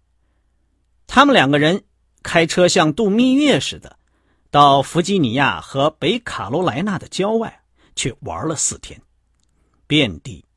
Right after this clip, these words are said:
都是鲜花。罗达回到华盛顿之前，曾用极为肯定的语气答应和她丈夫离婚，然后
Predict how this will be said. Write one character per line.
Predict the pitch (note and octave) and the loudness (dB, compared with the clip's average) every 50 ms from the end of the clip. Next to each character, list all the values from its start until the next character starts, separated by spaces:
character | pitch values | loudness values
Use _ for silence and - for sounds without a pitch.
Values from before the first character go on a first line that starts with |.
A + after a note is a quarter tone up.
| _ _ _ _ | _ _ _ _
都 | _ - G#2+ G2+ G2+ | _ -12 -12 -12 -12
是 | - - - | -14 -14 -12
鲜 | - - A#2+ A2 G#2 G2 | -12 -10 -10 -10 -10 -12
花。 | - - G2 E2 - - - _ _ _ _ _ _ _ _ _ _ _ _ _ _ _ _ _ _ _ _ _ _ _ _ _ _ _ _ _ _ _ _ _ _ | -14 -14 -14 -14 -14 -16 -20 _ _ _ _ _ _ _ _ _ _ _ _ _ _ _ _ _ _ _ _ _ _ _ _ _ _ _ _ _ _ _ _ _ _
罗 | - C3+ D3+ F3+ F#3+ G3 | 0 2 4 6 6 6
达 | E3+ D3 C#3+ D3+ E3 D#3+ | 6 6 6 6 6 4
回 | - - D3+ E3 | 4 2 2 4
到 | F3 D#3 | 4 2
华 | - - A#2 C3 | 2 2 -2 -2
盛 | C#3 F3+ E3+ | 0 0 0
顿 | D#3 D3 A#2 | 0 0 -2
之 | F#2+ - A#2+ | -4 -6 -8
前， | - - - D#2+ F#2 - _ _ _ _ _ _ _ _ _ _ _ | -10 -10 -12 -14 -16 -20 _ _ _ _ _ _ _ _ _ _ _
曾 | - - F3+ G#3+ | -6 -2 0 2
用 | C4+ C#4 C4 A#3+ F#3+ | 4 4 4 4 2
极 | - - D#3 G#3+ C#4 D#4 | 0 -2 -2 -2 -2 0
为 | C#4 C4 C4 | -2 -2 -4
肯 | B3+ - - - A2+ G#2+ G2 - | -6 -8 -12 -10 -10 -12 -8 -6
定 | G#3 A#3 | -4 -2
的 | A#3+ F3+ C#3 | 0 0 0
语 | F2+ C2+ - - | -2 -6 -12 -14
气 | - - - G#2+ - _ _ _ _ _ _ _ _ _ _ _ _ | -12 -10 -10 -10 -12 _ _ _ _ _ _ _ _ _ _ _ _
答 | A3+ A3+ A#3 B3 | 0 2 2 4
应 | B3 A3 G3+ F3+ | 2 2 0 0
和 | E3 - C#3 C#3 | -2 -2 -4 -2
她 | D#3+ F#3 F3+ | 0 0 -2
丈 | - - F#3+ C#3+ A2+ | 0 0 0 0 -2
夫 | - - E2+ E2+ | -6 -10 -14 -14
离 | E2+ A2 D3 | -10 -10 -10
婚， | - - G3+ G#3 A3 - _ _ _ _ _ _ _ _ _ _ _ _ _ _ _ | -6 -4 -4 -4 -4 -6 _ _ _ _ _ _ _ _ _ _ _ _ _ _ _
然 | - A2+ B2 C#3 | -4 -2 -2 -2
后 | C#3 A#2+ G#2+ F3 C3 G2 D#2 - - _ | -4 -4 -2 -4 -4 -4 -6 -10 -18 _